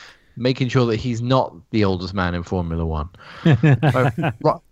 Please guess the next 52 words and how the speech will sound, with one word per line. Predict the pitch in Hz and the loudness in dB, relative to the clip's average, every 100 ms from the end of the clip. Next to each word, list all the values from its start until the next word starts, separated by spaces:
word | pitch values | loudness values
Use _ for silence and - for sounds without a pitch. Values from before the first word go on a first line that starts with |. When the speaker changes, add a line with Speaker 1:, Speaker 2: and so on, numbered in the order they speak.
| - | -14
Speaker 1:
Raikkonen | 151 170 165 180 196 185 165 | -12 -6 0 0 0 -4 -2
just | 147 | -4
won't | 147 147 143 | 0 0 0
retire, | 131 123 156 156 107 | -6 -2 0 0 -2
and | 101 | -6
then | 120 | -6
even | 151 170 180 | -4 -4 -2
if | 226 | 0
Speaker 2:
<laughs> | |
Speaker 1:
Raikkonen | 143 143 139 131 | 0 -2 -6 -6
retires | 123 151 165 139 | 0 2 2 0
at | |
the | 113 | -4
end | 120 117 | -6 -4
of | |
this | 117 113 | -6 -2
year, | 127 127 | 0 2
Alonso's | 127 156 196 135 110 98 | 2 0 0 -2 -2 -2
back | 104 92 92 | -2 -4 -6
next | 92 73 - | -12 -12 -12
year. | 87 76 107 110 - - - | -8 -6 -6 -8 -20 -20 -6
Speaker 2:
Yeah. | 110 104 | 0 0
Speaker 1:
There's, | 143 | 0
there's | 143 - 156 | -2 -2 -2
talk | - 180 185 | 2 2 2
that | 180 160 | -2 -4
Kubica | 160 139 202 202 190 | -4 0 -2 0 -4
might | 143 110 | -4 -6
get | 117 98 | -8 -6
a | 101 | -4
race | 101 101 - | -4 -6 -6
seat | 107 | -6
again | 85 98 92 92 | -6 -2 -2 0
next | 104 87 - 101 | -2 -4 -6 -2
year. | 85 110 | 2 2
So, | 127 175 170 - - | 4 4 2 0 -4
<laughs> | - - 262 180 - - - - - - - - - - - - 330 _ _ _ _ _ _ 165 | -8 -4 -4 -4 -6 -6 -16 -20 -12 -8 -8 -10 -14 -14 -20 -16 -18 _ _ _ _ _ _ -2
oh, | |
Speaker 2:
I, | 151 131 113 170 | 2 4 4 4
Speaker 1:
good | 147 | 4
Speaker 2:
I | 156 | 4
Speaker 1:
lord. | 165 143 | 2 0
Speaker 2:
think | |
that's | 127 - | -2 -4
looking | 117 117 | -8 -6
more | 107 113 113 | -4 -2 0
and | 107 | 0
more | 110 98 | 0 0
likely, | 117 139 - 107 | 0 0 -2 -4
isn't | 135 131 | -4 -6
it, | - | -10
Kubica? | 90 104 110 - - | -8 -6 -8 -10 -10